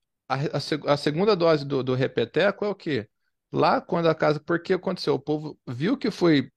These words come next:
entrou numa onda e acabou sendo enganado, ou caiu numa câmera de eco e fala, "Puta, eu elegi esse cara, mas esse cara não, foi, não, não é a solução, né?"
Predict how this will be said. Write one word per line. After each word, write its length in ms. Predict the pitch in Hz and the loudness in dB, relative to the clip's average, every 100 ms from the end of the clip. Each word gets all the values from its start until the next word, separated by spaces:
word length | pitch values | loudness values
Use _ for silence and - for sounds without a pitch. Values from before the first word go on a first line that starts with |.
| _ - | _ -2
entrou 380 | 131 139 160 180 | -2 0 0 0
numa 260 | 180 165 | 2 2
onda 480 | 135 139 160 165 202 _ _ _ _ _ | 2 0 0 -2 -6 _ _ _ _ _
e 80 | 135 | -2
acabou 400 | 131 139 135 131 | 0 -2 0 -4
sendo 240 | 139 131 | -4 -6
enganado, 540 | 135 139 131 139 139 | -6 -6 -2 0 0
ou 40 | 131 | -4
caiu 180 | - 131 | -6 -6
numa 160 | 131 | -8
câmera 300 | - 127 127 | -6 -2 -2
de 180 | 127 123 | -2 0
eco 260 | 131 151 - | 0 -2 -6
e 20 | |
fala, 220 | 151 143 | -6 -6
"Puta, 460 | - 202 190 135 - | -6 -10 -6 -6 -2
eu 100 | 135 | 0
elegi 260 | 147 143 165 | 2 0 -4
esse 180 | - | -8
cara, 200 | 143 151 165 | -2 -2 0
mas 120 | 156 | -4
esse 80 | - | -2
cara 240 | 156 156 | -4 -2
não, 400 | 170 175 143 113 - _ _ _ _ _ _ _ _ | -4 -4 -6 -8 -14 _ _ _ _ _ _ _ _
foi, 200 | - 160 | 0 0
não, 180 | 165 151 | 0 0
não 180 | 170 | 2
é 60 | 170 | 2
a 60 | 285 | 2
solução, 680 | - 175 135 - 127 113 110 | 0 0 0 -2 -4 -2 -2
né?" 220 | 160 | -2